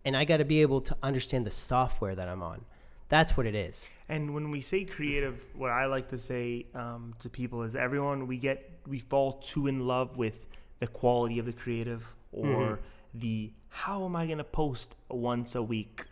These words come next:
Speaker 2: How am I gonna post once a day?" I don't know, whatever
Speaker 1: Yeah.
Speaker 2: they, whatever their goal is, their internal goal, 'cause I don't think there's a right answer.
Speaker 1: Mm-hmm.
Speaker 2: Um, and I think that we have to leave it to the audience. It's the biggest thing is we get so caught up in, like, "Oh my God, my,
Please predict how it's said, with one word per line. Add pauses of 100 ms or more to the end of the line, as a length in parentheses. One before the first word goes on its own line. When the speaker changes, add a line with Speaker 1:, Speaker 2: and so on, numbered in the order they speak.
Speaker 2:
How
am
I
gonna
post
once
a
day?"
I
don't
know,
whatever
Speaker 1:
Yeah.
Speaker 2:
they,
whatever
their
goal
is,
their
internal
goal,
'cause
I
don't
think
there's
a
right
answer.
Speaker 1:
Mm-hmm. (500)
Speaker 2:
Um, (600)
and (540)
I
think
that
we
have
to
leave
it
to
the
audience.
It's
the
biggest
thing
is
we
get
so
caught
up
in,
like,
"Oh
my
God,
my,